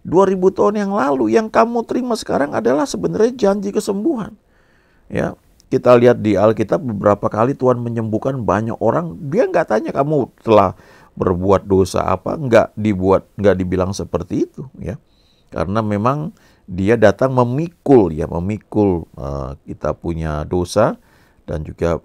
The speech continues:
eh, punya, eh, penyakit, ya. Nah, eh, ini yang, yang ketiga, ya. Jadi selain dosa sudah dibereskan, kemudian kutuk juga sudah dibereskan,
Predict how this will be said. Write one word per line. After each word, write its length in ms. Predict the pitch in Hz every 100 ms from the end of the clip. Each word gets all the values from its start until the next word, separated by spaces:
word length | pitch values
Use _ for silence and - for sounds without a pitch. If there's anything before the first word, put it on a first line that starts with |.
| _ -
eh, 440 | 71 69 67 67 -
punya, 600 | - 76 76 73 67 64 -
eh, 540 | 62 65 64 65 65 -
penyakit, 560 | 78 82 95 - 82 - _
ya. 240 | 73 92 - _ _ _ _ _ _ _ -
Nah, 200 | 80 80 _ _ _ _ _ _
eh, 640 | 80 80 78 76 76 73 76 - _ _ -
ini 200 | 160 247
yang, 160 | 180 107 104
yang 160 | 113
ketiga, 560 | 95 90 104 82 95 64 71
ya. 160 | 95
Jadi 240 | 95 82 92
selain 560 | - 78 80 82 80
dosa 440 | 82 82 - 98 120
sudah 160 | 90 85
dibereskan, 760 | 85 85 85 87 - 131 247 - - _ _
kemudian 560 | 90 95 87 90 87
kutuk 400 | 113 143 - 127 -
juga 300 | 90 90 87
sudah 400 | 87 82 78 73
dibereskan, 960 | 80 78 80 78 78 - 131 156 247